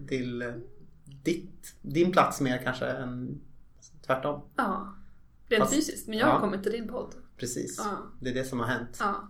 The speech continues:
Speaker 1: Mm. Och nu sitter vi här i poddstudion, samtalsrum,
Speaker 2: Mm.
Speaker 1: vad heter det? Grupprum tretton.
Speaker 2: Precis.
Speaker 1: Ja.
Speaker 2: Grupprum tretton på Humanisten.
Speaker 1: I Göteborg.
Speaker 2: I Göteborg.
Speaker 1: Så, eh, vem är du? Hur skulle du presentera dig själv?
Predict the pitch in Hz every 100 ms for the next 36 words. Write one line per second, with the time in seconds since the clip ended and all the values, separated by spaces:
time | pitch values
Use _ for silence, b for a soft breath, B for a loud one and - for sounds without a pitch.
0 | - 120 120 - - b b 123 147 170
1 | - 185 170 104 104 - 127 - 170 139
2 | 120 113 123 123 117 - 135 123 117 110
3 | 107 113 156 135 - 117 110 131 123 120
4 | 147 160 - 113 151 180 175 196 190 -
5 | - 117 117 - - - 277 311 233 -
6 | - - 160 - B B B - 311 254
7 | 233 240 208 208 196 202 - - 190 -
8 | - 123 147 175 175 175 170 - 131 -
9 | - 262 240 - - - - - - -
10 | - - 170 170 165 165 160 175 170 160
11 | 208 131 131 151 156 175 180 185 185 -
12 | 117 117 101